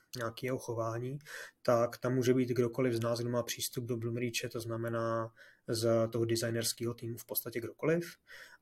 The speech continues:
A nemáme to nějak restriktivně daný. Pak jsou ještě reporty, které teda nejsou v Bloomreachi, ale to už se bavíme o nějakým Power B I,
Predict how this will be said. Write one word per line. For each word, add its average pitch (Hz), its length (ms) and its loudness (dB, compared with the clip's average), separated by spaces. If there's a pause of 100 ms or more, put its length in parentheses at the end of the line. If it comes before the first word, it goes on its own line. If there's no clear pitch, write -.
(100)
A 110 200 0
nemáme 117 380 0
to 123 100 -6
nějak 117 340 -2
restriktivně 117 580 -6
daný. 110 360 -8 (160)
Pak - 180 -4
jsou 120 180 0
ještě 117 280 -2
reporty, 117 540 -4
které 117 280 -6
teda 113 140 -6
nejsou 113 260 -4
v 110 40 -10
Bloomreachi, 120 500 -4
ale 110 140 -2
to - 80 -18
už - 100 -10
se - 100 -10
bavíme 113 280 -4
o - 20 -4
nějakým 113 340 -8
Power 120 240 -6
B 117 120 -6
I, 123 340 0